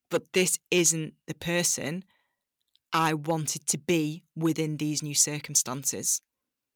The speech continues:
Whilst I may have new challenges to deal with and things that I wasn't used to dealing when I didn't have children, I wanted to deal with it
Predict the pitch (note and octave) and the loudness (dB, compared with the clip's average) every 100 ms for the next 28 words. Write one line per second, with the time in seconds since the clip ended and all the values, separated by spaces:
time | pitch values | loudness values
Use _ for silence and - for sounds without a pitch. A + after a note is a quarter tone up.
0 | _ _ _ _ _ _ _ _ _ _ | _ _ _ _ _ _ _ _ _ _
1 | _ _ _ _ - E3+ - F3 E3+ E3 | _ _ _ _ -2 0 2 0 0 0
2 | D#3+ D#3 E3 E3 E3+ E3 - D#3 E3+ F3 | 0 2 0 0 -2 0 2 2 0 0
3 | E3+ - E3+ E3 E3+ F3+ F#3 E3 - D#3+ | 0 -2 -2 0 0 -2 -2 -4 -2 -2
4 | E3 - - E3 D#3+ D#3+ - D#3+ - F3 | -2 -2 -2 0 0 -2 -2 -2 0 0
5 | D#3 E3+ D#3+ D#3+ D#3 - _ _ - C#3+ | -2 -2 -2 -4 -6 -10 _ _ -6 -4
6 | C3+ D3+ E3 F3+ F#3 - G3+ G3+ A3+ C4 | -2 -2 -4 -4 -6 -4 -4 -2 0 0
7 | C4 _ _ _ _ _ _ _ _ F3+ | -2 _ _ _ _ _ _ _ _ 0
8 | F3+ G3 F#3 D#3+ C#3 - F3+ F#3 F3+ B2 | 2 2 2 -2 -2 2 4 4 2 0
9 | G2 | -2